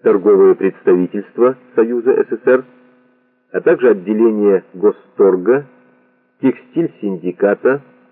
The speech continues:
нефтесиндиката и Совторгфлота. Затем Дубань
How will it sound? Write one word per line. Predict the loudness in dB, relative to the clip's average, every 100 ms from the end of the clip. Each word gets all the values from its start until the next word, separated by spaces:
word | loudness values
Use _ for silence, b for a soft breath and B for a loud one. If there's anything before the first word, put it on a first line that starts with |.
| -10
нефтесиндиката | 0 0 0 -6 -10 -8 -8 -6 -4 -2 -2 -6 -8 _ _ _
и | -4 -4 -4 0
Совторгфлота. | 0 0 -2 -2 -2 -4 -2 -2 -6 -20 _ _ _ _ _ _ _ _ _ _ _ _ _ _ _ _ _ _ _ _ _ _ _ _ _ _ _ _ _ _
Затем | 0 0 2 2 2 -2 -12 _ _ _ _ _ _ _ _ _
Дубань | -2 2 2 2 0 0